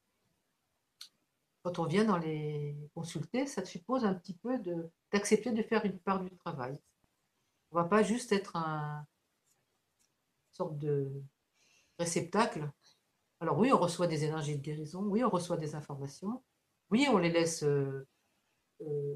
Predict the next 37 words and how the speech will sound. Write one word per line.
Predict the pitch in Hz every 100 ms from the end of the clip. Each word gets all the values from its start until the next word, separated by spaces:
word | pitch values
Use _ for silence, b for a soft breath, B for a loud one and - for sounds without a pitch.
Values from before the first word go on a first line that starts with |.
| 143
descendre | 156 - 185 196
de | 151
la | 143
tête | 139 175 175
jusqu'au | 147 -
cœur, | 143 - 220 262 254 196
euh, | 160 156
on | 160
les | 156 160
laisse | 165 165
aller | 160
dans | 160
chacune | 151 160 160 185
des | 165
cellules. | 165 151 165 277 214 143 - _ _ _ _ _ _ _ _ _ _ _ _ _
Euh, | 160 156 156 _ _ _ _
mais | 170
il |
y | 208
a |
une | 226
part | 220 220
de | 208
travail | - 175 175 185
assez | 175 -
à | 185
faire, | 196 131 147 151 139 143 _ _ _ _ _ _ _ _ _ -
aussi | - 165
bien | 190 175
en |
amont | 165 160 190
avant | 156 151
de | 147
venir, | 151 156 214 254 - _ _ _ _ _ _ _ _ -
en | 151
conscience, | - 160 - 202 262 -
qu'après. | - 208 214 - 156